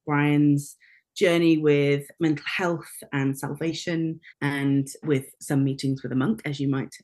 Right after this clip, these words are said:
imagine from the title. And then the final one of my triptych of plays that I'll be doing with them under the Marilyn Imrie Fellowship is Castle Fallon, which is by Peter Stewart. And that is a play set in the boardroom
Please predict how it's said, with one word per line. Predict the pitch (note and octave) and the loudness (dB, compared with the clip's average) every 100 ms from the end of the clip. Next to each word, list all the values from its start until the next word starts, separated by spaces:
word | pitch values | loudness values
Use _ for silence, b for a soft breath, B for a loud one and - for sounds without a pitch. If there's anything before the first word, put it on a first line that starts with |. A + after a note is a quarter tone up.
| D3 | -2
imagine | D3 F3+ F3 F3+ G#3+ | 0 2 0 0 -2
from | F3 D#3+ D3+ | -2 -2 0
the | D3 C#3+ C#3+ D3 | 0 0 -2 -4
title. | D#3 C#3+ - B2 C#3+ - B B B B - | -6 -6 -6 -10 -10 -14 B B B B -2
And | D#3 | 0
then | D#3 | 2
the | D#3 D3 | 4 2
final | D3 - F#3+ F#3+ G3+ F3 E3+ E3 D#3+ - | 2 0 2 4 2 2 2 2 0 -2
one | E3+ F3 F3 | -2 0 0
of | D#3+ | -2
my | E3+ D#3 D3+ D3+ | -2 -4 -4 -4
triptych | - - - F#3 | -4 -4 -8 -8
of | - | -6
plays | E3 D3 | -2 -2
that | C#3+ | -4
I'll | G#2+ | -8
be | D3 | -4
doing | C#3 C3+ | -2 -2
with | C3+ | -2
them | C3 - | -4 -2
under | C#3 C3+ B2 | 0 0 0
the | C3 - - | -4 -6 -6
Marilyn | D3 C3+ B2+ C3 | -4 -2 0 0
Imrie | B2+ B2 B2 B2+ - | 0 -2 -4 -8 -10
Fellowship | C3+ C3 B2 B2 - | -4 -4 -4 -8 -8
is | - | -10
Castle | C#3+ C#3 C3 - | -10 -10 -10 -4
Fallon, | D3 C#3+ C#3 C3+ B B - | -2 2 2 0 B B -12
which | C#3+ | -6
is | C#3+ | -2
by | C#3 | -2
Peter | - D3+ | -2 -10
Stewart. | C#3+ A#3+ C#4 C#4 - _ - - - | -4 -2 -2 -4 -14 _ -2 -2 2
And | D3 D3 | 4 4
that | C3+ | 2
is | C#3+ C#3+ C3+ - - | 0 0 -2 -6 -8
a | |
play | E3 D3+ C#3+ C#3+ C#3 C#3+ _ _ - | 0 2 4 2 -2 -6 _ _ -10
set | - G3+ - | -2 -2 0
in | F#3 | 0
the | E3+ F3 E3+ E3+ E3+ | 2 2 2 2 4
boardroom | G#3+ G#3+ G#3 G3 F#3+ F#3+ F#3+ | 8 8 6 4 2 2 -2